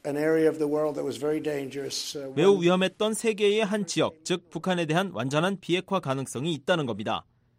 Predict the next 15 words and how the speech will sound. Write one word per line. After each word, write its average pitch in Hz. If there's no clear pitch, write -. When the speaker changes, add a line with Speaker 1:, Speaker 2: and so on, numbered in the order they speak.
Speaker 2:
그러나 196
트럼프 214
대통령 190
입에선 180
서두르지 202
않는다는 170
발언도 135
여러 117
차례 151
나왔습니다. 110
이에 175
앞서 196
기자들과 175
만난 156
자리에선 156